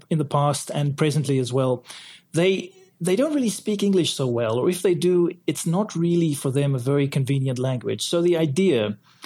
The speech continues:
with this community, p-, police community centers was to establish a service for Chinese people that would be for Chinese people, in Chinese people, to support them. So that's the basic concept that why they fought, that why these were established.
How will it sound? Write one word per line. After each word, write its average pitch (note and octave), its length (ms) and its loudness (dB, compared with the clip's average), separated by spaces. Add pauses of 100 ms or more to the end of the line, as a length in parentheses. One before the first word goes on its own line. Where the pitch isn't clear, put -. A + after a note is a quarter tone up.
(160)
with C3+ 180 0
this E3 500 -2
community, D3+ 520 0
p-, - 200 -6
police D#3 220 -2
community D3 280 -2
centers D#3+ 480 -2
was C#3 160 -2
to D#3 100 -2
establish G3 480 -2
a D#3+ 60 -2
service C3+ 380 -2
for - 120 -6
Chinese D#3+ 480 0
people C3 460 -4
that B2 180 -2
would B2 160 -4
be D#3 300 0 (320)
for F#3+ 280 -2
Chinese D3+ 440 0
people, C#3 440 -2
in F3 200 4
Chinese B2 420 -2
people, A#2+ 320 -6
to B2 80 -8
support C#3 380 -4
them. B2 100 -2
So E3 140 -6
that's C4 160 0
the - 80 -2
basic E3 500 -2
concept C#3+ 600 -4
that B2 240 -2
why C3 300 0
they C3+ 200 0
fought, C#3 440 -2
that C#3+ 120 -2
why D3+ 300 0
these C#3 260 0
were B2+ 120 0
established. - 680 -6